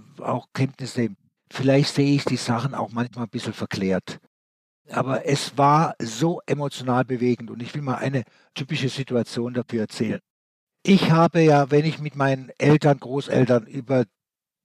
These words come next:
die Zeit des Dritten Reiches und diese ganze leidige deutsche Geschichte, das war ein Mantel des Schweigens darüber. Man hat nie darüber gesprochen. Und ich wollte einfach, und das war meine Motivation, mich n-,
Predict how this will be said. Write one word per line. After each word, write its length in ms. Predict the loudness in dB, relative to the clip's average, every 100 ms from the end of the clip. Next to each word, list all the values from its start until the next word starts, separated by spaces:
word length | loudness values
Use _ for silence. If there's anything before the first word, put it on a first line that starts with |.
| -8
die 80 | -4
Zeit 400 | 0 4 4 2
des 160 | -2
Dritten 280 | -6 -8 -6
Reiches 520 | -4 0 0 -2 -8
und 140 | -12 -16
diese 180 | -8 -2
ganze 500 | -2 -2 -4 -6 -8 _ _ _ -4
leidige 460 | 0 0 0 -2
deutsche 320 | -4 -6 -6
Geschichte, 500 | -6 -6 -8 -10 -10 -12 _ _ _
das 300 | 0 2 2
war 240 | 0 0 2
ein 160 | -2 -4
Mantel 340 | -4 -2 0
des 160 | 0 -2
Schweigens 460 | -2 -4 -4 -8
darüber. 420 | -8 -8 -10 -12 -10
Man 220 | -8 -6
hat 140 | -4
nie 100 | -4
darüber 340 | -4 -6 -8 -10
gesprochen. 580 | -10 -10 -14 -14 -20 _ _ _ _ _ _ _
Und 180 | -6 -2
ich 220 | -2 0
wollte 500 | 4 4 4 2 0
einfach, 680 | -2 -2 -4 -4 -2 -6 -12 _ _ -8
und 120 | -4
das 160 | -2
war 100 | -2
meine 320 | -2 -2 -4 -6
Motivation, 840 | -6 -6 -4 -4 -4 -8 -10 -12 _ -20 _ -10
mich 280 | -6 -6 -6
n-, 220 | -14